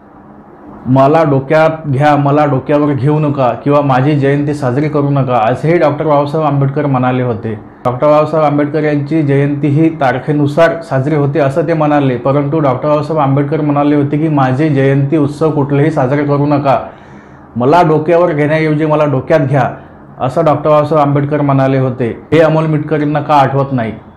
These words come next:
किंवा त्यांना माहिती नाही किंवा त्यांनी डॉक्टर बाबासाहेब आंबेडकर यांचा इतिहास वाचला की नाही. यामध्येच नऊ मार्चला राज ठाकरे यांनी जशी बोलून हिंमत दाखवली की छत्रपती शिवाजी महाराज यांचा सण आपण एकवीस तारखेला साजरा करू,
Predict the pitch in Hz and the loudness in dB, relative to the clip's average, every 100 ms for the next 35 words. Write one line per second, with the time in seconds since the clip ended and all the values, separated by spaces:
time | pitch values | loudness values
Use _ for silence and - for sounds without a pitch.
0 | - 139 139 147 147 135 131 139 151 131 | -6 -2 0 0 0 0 0 0 0 -2
1 | 120 139 139 139 135 147 143 139 127 - | -2 -2 -2 0 0 0 -2 -2 -4 0
2 | 139 139 147 135 135 131 147 139 139 143 | 2 2 2 0 0 -2 -4 -2 0 0
3 | 120 151 160 156 - 147 127 - 104 92 | -2 0 0 0 0 0 -4 -4 -8 -10
4 | - - - - - - - - - - | -18 -20 -20 -20 -20 -20 -20 -20 -10 2
5 | 147 156 151 160 - - - - - 135 | 2 4 2 0 -2 -8 -20 -20 -6 0
6 | 143 175 180 156 156 151 165 160 147 147 | 4 4 4 2 0 -2 0 0 0 0
7 | 139 151 156 160 156 160 143 143 175 160 | 0 -2 0 0 0 0 0 0 0 0
8 | - - - 135 151 190 143 151 160 151 | -2 -10 0 2 4 4 4 0 0 0
9 | 143 151 151 147 - - - - - - | 0 0 0 0 -2 -8 -20 -20 -20 -20
10 | - 143 147 147 147 - 127 147 147 147 | -6 2 4 2 -2 -6 -4 -2 -2 -2
11 | 143 139 139 139 143 135 143 139 139 135 | -2 0 2 0 0 0 2 0 0 0
12 | 151 143 - - - 165 160 139 151 147 | 2 2 0 -4 0 2 2 2 0 0
13 | 139 139 147 143 131 156 143 131 123 139 | -2 -4 -4 -2 -2 -2 -2 -2 0 0
14 | 139 131 135 | 0 -2 -2